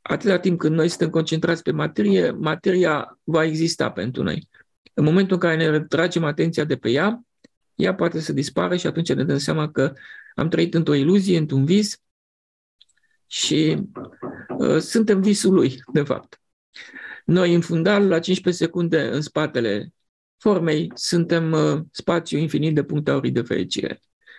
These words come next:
fiecare din noi. Deci suntem egal cu toții. Așa cum am mai spus, suntem egal cu muntele Himalaya, cu Oceanul Pacific, Oceanul Indian, cu tot, cu stelele, cu soarele,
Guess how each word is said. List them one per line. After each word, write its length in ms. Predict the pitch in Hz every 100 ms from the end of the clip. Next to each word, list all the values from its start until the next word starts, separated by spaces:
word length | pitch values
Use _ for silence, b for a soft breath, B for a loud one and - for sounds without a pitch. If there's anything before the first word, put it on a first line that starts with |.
| B
fiecare 540 | - - 135 127 120 117
din 200 | - 90
noi. 220 | 85 127 - _ _ _ _ B B B _ _ _ _ _ _ _
Deci 300 | - 143 147
suntem 340 | - 160 160 156
egal 320 | 151 151 135
cu 100 | 160
toții. 480 | 151 120 120 - 139 - _ _ _ _ _ b b _
Așa 280 | - 156 175
cum 120 | 151
am 140 | 135 139
mai 120 | 127
spus, 260 | - 214
suntem 220 | - - 156
egal 260 | 147 165
cu 80 | -
muntele 420 | 156 160 147 143
Himalaya, 600 | 147 147 127 135 156 143
cu 140 | 139 117
Oceanul 340 | 120 78 76
Pacific, 680 | 104 123 - 160 - 71 - B B B
Oceanul 380 | - 147 - 151
Indian, 600 | 143 131 117 127 131 117
cu 220 | - 104 - -
tot, 280 | 139 -
cu 140 | - 143
stelele, 540 | - 175 175 131 107
cu 240 | - - 101
soarele, 600 | - 151 127 107 95 147